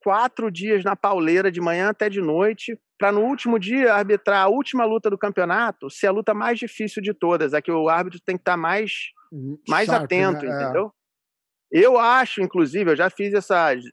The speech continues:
Speaker 1: já, já fiz até esse, esse, eu já tive até essa conversa com o pessoal da B J J F, que devia começar com, com faixa preta e acabar com,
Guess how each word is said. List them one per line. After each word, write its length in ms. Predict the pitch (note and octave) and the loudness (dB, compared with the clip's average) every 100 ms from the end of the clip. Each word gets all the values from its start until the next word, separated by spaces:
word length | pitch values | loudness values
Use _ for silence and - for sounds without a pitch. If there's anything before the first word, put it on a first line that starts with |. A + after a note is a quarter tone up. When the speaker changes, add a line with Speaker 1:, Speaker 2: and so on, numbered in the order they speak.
| - | -6
Speaker 1:
já, 220 | C3+ C3 | -4 -2
já 140 | C3 C3 | -2 -4
fiz 140 | F3 | -2
até 320 | E3 F#3 G3 | -2 0 0
esse, 200 | G3+ - | 0 -4
esse, 960 | F#3 D3+ - - D#3+ C#3+ C3+ A#2+ A2 G2+ - _ _ _ _ _ _ _ _ _ _ _ - - _ | -2 0 -2 -6 -4 -2 -2 -2 -2 -4 -8 _ _ _ _ _ _ _ _ _ _ _ -20 -20 _
eu 80 | D#3 | -2
já 100 | D3 | -2
tive 160 | D#3 D#3+ | 0 -2
até 120 | F3 | 0
essa 160 | F3 | -2
conversa 400 | F#3+ F3 D3+ D3+ | -4 -2 -2 -2
com 60 | D3 | -6
o 20 | |
pessoal 240 | C#3+ C#3 C3+ | -6 -2 -2
da 80 | |
B 80 | B2 B2+ B2+ _ B2 | -4 -8 -16 _ -8
J 220 | A#2+ A#2 | -6 -6
J 200 | A2 A2+ C3 E3 | -8 -4 -2 -2
F, 120 | - | -4
que 100 | D#3+ | -8
devia 260 | D3+ F#3 | -4 -4
começar 460 | G#3 A3 G3 - E3+ | -2 -4 -4 -4 -4
com, 360 | - D#3+ C#3 A#2+ _ _ _ _ | -4 -6 -4 -8 _ _ _ _
com 160 | - C3 | -8 -4
faixa 280 | D3+ - E3 | -2 -2 -4
preta 560 | B2 C3 F3 - C4+ C4+ _ _ _ - | -2 0 0 -2 -8 -10 _ _ _ -2
e 140 | D3+ | 0
acabar 680 | E3 - F3 B2+ C3 F3 A3+ _ _ _ _ _ _ | 0 0 -2 0 0 0 -4 _ _ _ _ _ _
com, 1000 | - D3+ E3+ F#3 F#3+ F3 D3+ B2+ A2 | -2 0 0 0 2 0 0 -2 -6